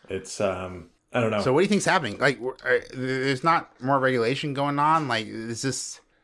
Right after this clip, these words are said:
Speaker 2: is this, like, a
Speaker 1: We,
Speaker 2: false bull
Speaker 1: we
Speaker 2: rally?
Speaker 1: will,
Speaker 2: Is this,
Speaker 1: we
Speaker 2: is
Speaker 1: will
Speaker 2: this a fake
Speaker 1: see.
Speaker 2: out?
Speaker 1: Um, and I don't know. The, the Bank of Canada is going to be announcing their next interest rate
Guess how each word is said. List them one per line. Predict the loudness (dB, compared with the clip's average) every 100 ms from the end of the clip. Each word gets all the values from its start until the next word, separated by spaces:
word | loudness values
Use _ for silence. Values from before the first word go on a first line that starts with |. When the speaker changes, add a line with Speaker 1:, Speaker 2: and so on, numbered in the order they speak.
| -20 _ _ -6
Speaker 2:
is | -2
this, | 0 2
like, | 4 4
a |
Speaker 1:
We, | 4
Speaker 2:
false | 4 4 0
bull | 0
Speaker 1:
we | 4
Speaker 2:
rally? | 6 6 6 4
Speaker 1:
will, | 2 2
Speaker 2:
Is | 0
this, | -2 -2 0
Speaker 1:
we | 2
Speaker 2:
is |
Speaker 1:
will | 4 4
Speaker 2:
this | 2 -4 0
a |
fake | 2
Speaker 1:
see. | 4
Speaker 2:
out? | 4 2 0 -18 _ _
Speaker 1:
Um, | -6 -2 -2 -2 -4 -4 -8 _ _ -20 -6
and | -2 -2 -2 -2 -4 -8 _ _
I | 0 0
don't | 2
know. | 2 2 -2 -10 -20 _ -20 _ _ _ _
The, | -2 0 -2
the | -2
Bank | 0 0 -2
of | -4
Canada | -2 0 2 2
is | 2 0
going | -2 -2
to | -2
be | -4
announcing | -2 -4 -4 -4 -4
their | -2 -2 -2
next | -4 -6 -6
interest | -4 -2 -2 0
rate | 0 -2